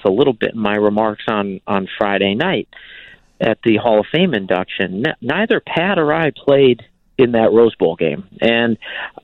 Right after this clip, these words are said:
I am not trying to put the two of us on, on the same level,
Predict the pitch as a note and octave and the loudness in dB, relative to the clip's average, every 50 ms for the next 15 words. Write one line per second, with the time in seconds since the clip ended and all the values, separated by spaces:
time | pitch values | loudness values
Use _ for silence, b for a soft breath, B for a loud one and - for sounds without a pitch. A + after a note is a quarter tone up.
0 | _ - A#2 G#2+ - - C3+ C3 C3 C3 C3 C3 C#3 C#3 C#3 C3+ - _ _ _ | _ -4 -4 -2 0 0 0 2 2 2 2 2 0 0 -2 -6 -6 _ _ _
1 | _ _ - - - - C#3+ C3+ B2 - - - D3 - - - - - D3 C#3 | _ _ -14 -6 -2 0 0 0 0 -2 0 0 -2 -2 -4 -8 0 2 4 6
2 | C3 A2+ A2+ A2 G#2 - A#2+ A2 A2 G#2 G2+ - - A#2 A2 G#2 G2+ - - C3 | 6 6 4 2 2 0 0 0 0 0 -2 -4 -2 -2 -2 -2 -2 -2 -2 -2
3 | A#2 A2+ G#2 A2 C3 C#3 B2 G#2+ G2+ F2+ - | -2 0 2 2 2 4 4 2 2 0 0